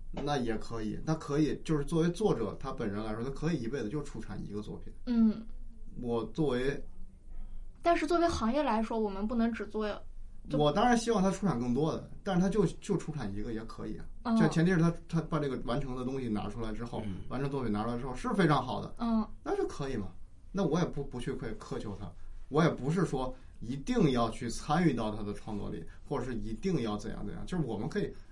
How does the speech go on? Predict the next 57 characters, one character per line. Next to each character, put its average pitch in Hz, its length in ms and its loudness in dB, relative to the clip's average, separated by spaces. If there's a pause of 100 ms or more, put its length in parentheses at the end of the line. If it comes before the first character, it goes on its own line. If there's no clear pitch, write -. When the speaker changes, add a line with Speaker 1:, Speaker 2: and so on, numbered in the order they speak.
(140)
Speaker 1:
是 170 220 0 (400)
谈 143 140 -6
不 165 80 2
上 180 240 0
过 175 140 0
线 147 200 -2
不 143 60 -6
过 160 160 -2
线 196 200 -2
的 107 80 -2
问 98 100 -2
题。 127 80 0
Speaker 3:
嗯， 117 100 0 (180)
嗯。 - 60 -10 (260)
Speaker 2:
但 381 140 6
是 349 100 6
现 349 160 2
在 339 120 6
会 330 240 -2
有 202 300 -2 (100)
一 262 100 -4
些 277 160 2
本 226 180 -6
末 208 140 -4
倒 214 180 -2
置 214 100 -2
的 190 120 -4
情 - 180 -10
况 220 160 -10
吗？ 220 180 -8 (380)
我， 247 180 2
我 247 140 2
觉 233 80 0
得 247 80 0
这 285 80 4
样 285 100 8
说 269 140 0
有 247 60 2
点 220 140 2
奇 - 200 -8
怪 202 120 -4
啊， 190 180 -6
但 254 120 0
是 247 60 2
比 214 80 0
如 196 80 -2
说 220 400 -2
作 233 140 -2
为 220 100 2
平 214 240 0
台 190 320 -4
或 208 160 -4
者 202 60 -4
作 208 100 -2
为 202 100 -2
出 - 160 -8
版 214 220 -4